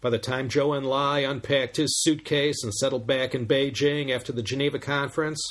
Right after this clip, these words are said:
he should have felt pretty good about himself. He made China look good, had a hand in influencing events, and not quite five years into the birth of the People's Republic of China, he had made a lot of new friends, and many channels were put in place that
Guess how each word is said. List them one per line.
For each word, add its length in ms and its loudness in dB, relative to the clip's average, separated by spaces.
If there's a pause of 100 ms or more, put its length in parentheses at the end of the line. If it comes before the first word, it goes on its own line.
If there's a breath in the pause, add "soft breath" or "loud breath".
(380)
he 80 -6
should 160 2
have 100 -4
felt 200 2
pretty 180 2
good 200 4
about 240 0
himself. 420 0 (720)
He 80 -2
made 180 2
China 300 2
look 240 0
good, 340 0 (420)
had 120 2
a 40 -2
hand 300 0
in 80 -2
influencing 600 -2
events, 520 -2 (200)
and 100 -2
not 260 -4
quite 320 2 (200)
five 340 2
years 500 0
into 200 -2
the 80 -2
birth 320 2
of 60 -8
the 60 -4
People's 360 -2
Republic 400 -2
of 80 -2
China, 500 -2 (480)
he 80 0
had 100 2
made 160 2
a 60 0
lot 420 0
of 100 -2
new 140 0 (100)
friends, 440 -2 (400 loud breath)
and 280 -2
many 300 2
channels 600 0
were 100 0
put 240 0
in 100 -4
place 500 2
that 280 0